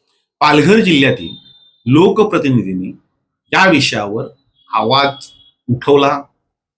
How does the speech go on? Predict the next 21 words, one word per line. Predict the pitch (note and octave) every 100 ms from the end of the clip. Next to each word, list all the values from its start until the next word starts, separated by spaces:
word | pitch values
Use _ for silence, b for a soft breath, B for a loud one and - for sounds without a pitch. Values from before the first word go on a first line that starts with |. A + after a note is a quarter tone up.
| _ _ _ _ _ _ _ _ B2+
डीपीसी | C3+ C3 C#3
मध्ये | C3+ C3+
खडाजंगी | C3 B2 C#3+ D3+ C#3+
झाली, | C3 C3+ C#3 - _ _ _ _ _ _ _ _ D3
अगदी | D3+ G#3+
प्रकरण | B3+ A3 A3 A#3+
हमरातुमरीवर | - C#3 D3+ G#3 G3 E3+ D#3+ D3+ -
आलं | A2 G2 G#2+ - _ _ _ _ _ -
आणि | C3 D#3
या | B2+ -
प्रकरणाला | B2+ A#2+ A2 G#2+ E3
वाचा | G2 - E2+
फुटली. | - _ _ _ _ _ _ _ _ _ _ _ _ _ _ -
आता | A3+
या | A3
सगळ्या | A#3 F3 C#3 G3 B3+
प्रकरणामध्ये | A3+ F3+ D#3 C3 G#2 F2+ A2 - _ _ _ _ _ _ _ _ _ -
जिल्हा | C3+ D#3+ G3
परिषदेचे | F3+ F3+ F3 F3+
सीओ | F3 - C#3+ D#3 A#2
आहेत | -